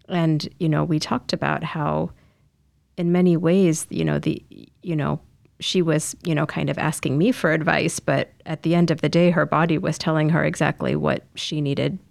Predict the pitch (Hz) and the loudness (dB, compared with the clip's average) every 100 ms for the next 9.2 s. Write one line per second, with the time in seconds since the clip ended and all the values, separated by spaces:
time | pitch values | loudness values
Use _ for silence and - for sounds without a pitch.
0 | - - 185 220 202 - 185 180 160 - | -12 -6 0 2 2 0 -2 0 2 2
1 | - - 170 147 - - - - _ - | 0 -2 0 -2 -2 -12 -20 -20 _ -6
2 | 247 180 160 151 151 151 - 143 135 - | 0 2 2 2 0 0 0 -2 -4 -8
3 | - 151 151 156 - - 165 208 180 147 | -10 -6 -2 -2 -4 -4 0 2 2 0
4 | - - - 156 147 151 - 151 - - | 0 -4 -2 -2 0 0 0 -2 -2 -4
5 | 139 - - 214 190 - 165 170 - 165 | -8 -10 -6 -4 -4 -4 -4 -2 -4 -2
6 | 151 170 247 165 - - 170 143 135 147 | 0 0 0 -2 -8 -4 -2 0 0 -2
7 | 151 - 139 - 143 - _ - 151 139 | -4 -4 -4 -4 -8 -8 _ -10 -4 -4
8 | - 156 160 160 147 - - - - - | -4 -4 -4 -4 -2 0 0 -2 -2 -2
9 | - - | -4 -6